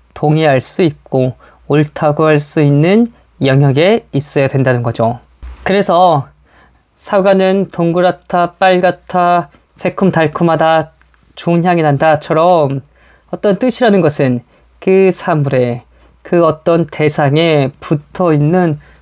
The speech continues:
속성과 같은 것이 아니다라고 이야기를 하고 있어요. 또한 개인의 주관 심성에 고정되어 있는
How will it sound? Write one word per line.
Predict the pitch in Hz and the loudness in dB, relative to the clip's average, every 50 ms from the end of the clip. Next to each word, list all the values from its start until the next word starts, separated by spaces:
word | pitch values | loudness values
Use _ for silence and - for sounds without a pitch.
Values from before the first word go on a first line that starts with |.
| _ _ | _ _
속성과 | - - - 262 226 - - - - 214 175 160 151 147 - 165 160 160 | -14 -8 -4 -4 -4 -6 -6 -4 -2 0 0 0 -2 -2 -2 -2 -2 0
같은 | 143 139 147 - - 147 143 | -2 -4 -4 -4 -4 -4 -2
것이 | 143 135 127 - - 196 214 233 240 233 - _ - _ _ _ _ - | -2 -2 -4 -4 -2 0 0 0 0 -4 -8 _ -20 _ _ _ _ -6
아니다라고 | - 127 127 127 - - 139 151 151 143 131 123 120 120 117 - - 151 156 | -4 -2 -2 -2 -2 -2 0 0 2 0 0 0 -2 -4 -4 -2 0 0 2
이야기를 | 147 139 135 139 131 127 127 - - 139 135 139 139 143 | 2 2 2 2 2 2 0 -2 -2 -2 0 2 2 2
하고 | 135 131 135 135 | 0 0 0 -2
있어요. | 127 - - - 123 123 123 123 123 - _ - - - - _ _ - - | -2 -2 -2 -2 0 0 0 -2 -4 -8 _ -20 -20 -20 -20 _ _ -4 0
또한 | 156 151 151 151 147 147 147 147 | 2 2 4 2 2 0 -2 -4
개인의 | 147 - 156 151 151 147 156 151 151 | -4 -2 -2 0 0 0 0 -2 -4
주관 | - - 147 143 151 143 147 151 147 | -6 -8 -4 0 0 2 2 0 -2
심성에 | 143 - 175 165 151 - 151 139 139 156 165 160 151 135 131 - _ - - _ _ | -2 -2 -4 -4 -2 -2 -2 0 0 2 2 2 0 0 -2 -4 _ -16 -20 _ _
고정되어 | - - 151 147 147 156 156 156 147 151 143 139 139 | -6 -2 0 0 2 2 2 2 2 2 2 2 2
있는 | 135 131 131 | 2 0 0